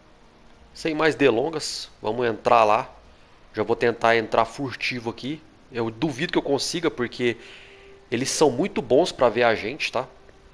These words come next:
Se eu conseguir entrar furtivo, vou tacar o molotov lá e vamos ver o que vira. Ó, tô bem do lado aqui já da horda. Ó.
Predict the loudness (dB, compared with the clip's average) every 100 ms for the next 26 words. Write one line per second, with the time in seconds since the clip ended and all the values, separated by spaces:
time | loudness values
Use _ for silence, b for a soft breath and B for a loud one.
0 | -20 -20 -20 -20 -20 -20 -20 -20 -20 -20
1 | -20 -20 -20 _ -20 -20 -20 -20 -20 -20
2 | -18 -12 -6 -4 -2 0 2 2 2 0
3 | -2 -2 -4 -4 2 0 0 0 0 2
4 | 4 4 2 4 2 4 2 0 -2 -14
5 | _ _ _ _ _ -12 -8 -6 -8 -10
6 | -10 -8 -8 -12 -20 -20 -20 _ _ -20
7 | -20 _ -20 _ _ -6 -6 -6 -20 _
8 | _ -12 -4 -2 -2 2 4 4 2 -4
9 | 0 2 2 2 -4 -12 -20 -20 -20 -20
10 | -20 -20 -20 -20 -10 -10